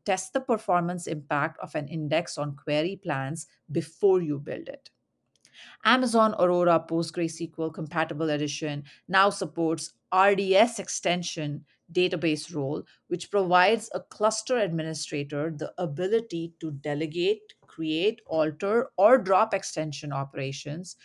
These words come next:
to lower privileged users. Amazon Aurora for PostgreSQL now supports H three P G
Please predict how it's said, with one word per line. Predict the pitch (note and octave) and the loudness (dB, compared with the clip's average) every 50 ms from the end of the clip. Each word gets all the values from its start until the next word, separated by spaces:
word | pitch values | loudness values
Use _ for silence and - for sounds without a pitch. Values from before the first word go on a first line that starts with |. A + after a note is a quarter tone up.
| - _ _ _ - | -20 _ _ _ -2
to | F3 E3+ | 0 0
lower | E3 D#3+ D#3+ E3+ F3+ F#3+ G3 G#3 A3 A3 | 2 2 2 4 4 4 4 4 2 0
privileged | A3 _ - D#3+ C#3 C#3+ D3+ D3 C#3+ C#3 - _ _ - | -2 _ -8 -6 -4 -4 -4 -4 -6 -8 -10 _ _ -6
users. | D#3+ D3 C#3 C#3 - - - - - - - - _ _ _ _ _ _ _ _ _ _ _ _ _ _ _ _ _ _ _ _ - - - - - - | -4 -4 -4 -6 -10 -14 -20 -20 -18 -18 -18 -18 _ _ _ _ _ _ _ _ _ _ _ _ _ _ _ _ _ _ _ _ -20 -20 -20 -20 -6 0
Amazon | - G3 G#3 A3+ A#3 A3+ A3+ A3 A3 G#3+ - - | 2 4 4 4 2 2 4 2 2 2 0 0
Aurora | F#3 F3 F3 E3+ F3 F3 F3+ G3 G#3+ | 2 2 4 4 4 4 4 4 2
for | G#3 - F3+ E3+ E3 | 2 2 0 0 0
PostgreSQL | E3 - E3 F3 E3 D3 - D#3+ D3+ D3 - D#3 D3 C#3+ - - D3+ D#3+ F#3+ F#3 - - | 0 -2 -2 -2 -2 -4 -4 -4 -4 -4 -6 -8 -8 -8 -6 -4 -2 -2 -2 -4 -6 -8
now | F3+ F3+ F3+ F#3+ A3 A3 | -2 0 2 2 2 2
supports | - - G#3 E3+ - - E3 D#3 D#3 E3 D#3+ - - - - _ _ _ _ _ - | 0 -4 -8 -8 -6 -4 -2 -2 -2 -2 -6 -8 -14 -16 -16 _ _ _ _ _ -2
H | A3+ B3 A#3+ - - - - - | 0 0 0 -2 -6 -8 -8 -10
three | - - G3 G3 F#3+ F#3 F3 - _ _ - | -10 -10 -8 -8 -8 -8 -10 -14 _ _ -16
P | - G3 G#3+ A3+ G#3+ | -10 -8 -6 -6 -6
G | E3+ - - E3+ D#3 C#3+ - - | -8 -8 -6 -6 -6 -6 -6 -10